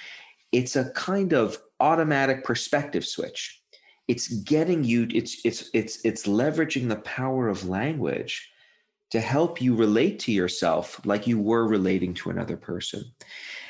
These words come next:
And interestingly enough, we see people falling back on this tool during times of stress throughout history. Everyone from Julius Caesar to Henry Adams to the,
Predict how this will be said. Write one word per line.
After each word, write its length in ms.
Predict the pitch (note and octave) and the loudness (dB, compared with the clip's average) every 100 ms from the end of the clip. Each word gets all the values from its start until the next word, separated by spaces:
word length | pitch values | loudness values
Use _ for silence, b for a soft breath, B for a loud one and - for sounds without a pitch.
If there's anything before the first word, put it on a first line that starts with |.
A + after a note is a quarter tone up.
| B | B
And 80 | D#3+ | 2
interestingly 600 | F#4 C#4 - C3+ A#2 G#2 | 4 2 2 2 4 4
enough, 280 | G#2 G2+ | 2 2
we 100 | C3+ | 2
see 220 | F#3 G3+ G3 | 2 0 0
people 680 | - C3 C3 G#2+ G2+ - - | 2 0 2 2 2 0 -8
falling 460 | - - B2 A2 F2+ | -4 2 4 4 2
back 280 | F#2+ B2 F2+ | 0 0 -2
on 140 | E2+ | -2
this 180 | E2 - | -4 -4
tool 220 | - F#2 | -2 0
during 260 | F#2 F#2 F2 | 0 -2 -2
times 360 | - F2+ E2 | -2 -2 -2
of 80 | D#2+ | -6
stress 680 | - - G2 F2 - - - B B | -6 -2 -2 -2 -6 -12 -16 B B
throughout 300 | - C3+ A2+ | 0 2 2
history. 460 | G#2 - - - - _ _ _ _ - | 0 -2 -2 -4 -6 _ _ _ _ -2
Everyone 400 | G#2+ A2+ A2 F#2 | 2 4 4 2
from 200 | E2+ E2+ | -2 -4
Julius 560 | - G#2 F#2 F2+ F2 - | 0 0 2 0 -2 2
Caesar 680 | C#3 B2+ B2 A2+ G#2+ G#2+ - B B B | 4 4 4 4 2 -2 -12 B B B
to 140 | - G2+ | -2 0
Henry 480 | G2 G2 F2 F2+ G2+ | 2 0 0 0 0
Adams 800 | B2+ B2+ A#2 G#2+ F#2+ F2 D#2+ - | 2 2 2 0 -2 -4 -6 -6
to 140 | F#2 | -2
the, 360 | E2 F2+ - | 0 0 -2